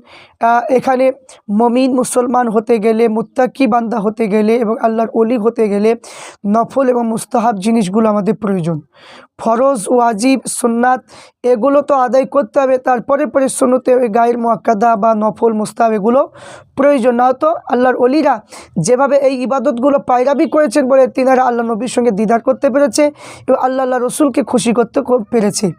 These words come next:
তো আমাদেরকে সেভাবে চেষ্টা করতে হবে। তো আমরা প্রথমে দেখব যে রজব মাসের কেমন ফজিলত। আসুন দেখি যে রজব মাস, যে এখানে বলা হয়েছে যে কেরামান কাতিবিন এই মাসে, আহ, নেকিগুলো লিপিবদ্ধ করেন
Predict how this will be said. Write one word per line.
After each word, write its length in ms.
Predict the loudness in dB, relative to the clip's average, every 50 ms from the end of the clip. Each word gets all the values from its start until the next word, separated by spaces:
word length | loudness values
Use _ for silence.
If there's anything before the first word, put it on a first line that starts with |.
| -12 -20 -20 -20 -12 -6 -2
তো 80 | 0
আমাদেরকে 420 | 0 0 0 0 -2 0 0 0 0
সেভাবে 260 | 2 2 2 2 2
চেষ্টা 320 | 2 0 0 0 0 -2
করতে 260 | -2 -2 -4 -4 -6
হবে। 120 | -6 -6 -8 -16 _ -20 -20 -20 -20 -20 -20 -10 -4
তো 80 | -2 -2
আমরা 200 | 0 2 0 0
প্রথমে 360 | 2 2 0 2 2 2 2
দেখব 440 | 2 2 0 0 0 -2 -2 -2 -4 -8 _ _ -20 -20 -20 -20 -20 _ -8
যে 180 | -2 0 0 2
রজব 340 | 2 2 0 2 2 0 0 2 0
মাসের 380 | 0 0 0 0 0 0 0
কেমন 380 | 2 0 0 2 0 0 -2 -2 -4
ফজিলত। 540 | -2 -2 0 2 2 0 0 0 -2 -4 -10 -20 _ _ _ _ _ -4
আসুন 320 | -4 -2 0 0 0 2
দেখি 320 | 2 0 0 2 0 -2 -2 -2 _ _ _ _ _ _ -20 -20 _ _ _ _ _ _ _ _ _ _ -10 -4 -2
যে 160 | 0 2 2 4
রজব 300 | 2 2 2 2 0 0
মাস, 380 | 2 0 0 0 -2 -6 -10 -16 _ _ _ _ _ _ _ -20 -20 -20 _ -20 -20 -20 _ _ _
যে 180 | -8 -4 0 2
এখানে 420 | 4 4 4 4 4 2 2 2
বলা 220 | 2 2 2 2 2
হয়েছে 460 | 2 0 0 0 0 0 2 2 2
যে 100 | 2 -2
কেরামান 500 | -2 0 0 2 2 2 2 0 -2 0
কাতিবিন 380 | 0 0 0 0 0 0 2 2
এই 100 | 2 2
মাসে, 400 | 2 0 0 0 0 0 0 -2 -4 -10 -20 -20 -20 -20 _ _ _ -2 0
আহ, 260 | 2 4 2 2 2 2
নেকিগুলো 720 | 2 4 4 4 2 2 2 0 0 2 2 2 2 2
লিপিবদ্ধ 560 | 2 0 0 0 0 2 2 2 0 0 0
করেন 400 | -2 -2 0 0 0 2 0 0